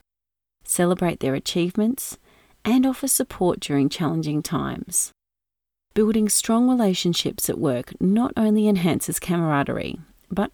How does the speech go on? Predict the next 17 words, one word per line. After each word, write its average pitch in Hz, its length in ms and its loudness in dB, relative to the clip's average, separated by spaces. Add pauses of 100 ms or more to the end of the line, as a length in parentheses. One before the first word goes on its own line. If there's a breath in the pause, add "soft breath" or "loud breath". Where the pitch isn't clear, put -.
also 285 400 -2
creates 220 580 0
a 170 60 -2
sense 175 360 0
of 175 120 -4
belonging 180 500 2
and 180 240 -2
connection - 720 -4 (100)
that - 140 -6
makes 214 280 0
the 254 140 -2
work 220 320 0
environment 160 580 0
more 143 240 -2
enjoyable. - 600 -6 (1200)
For 269 200 2
example, 196 720 2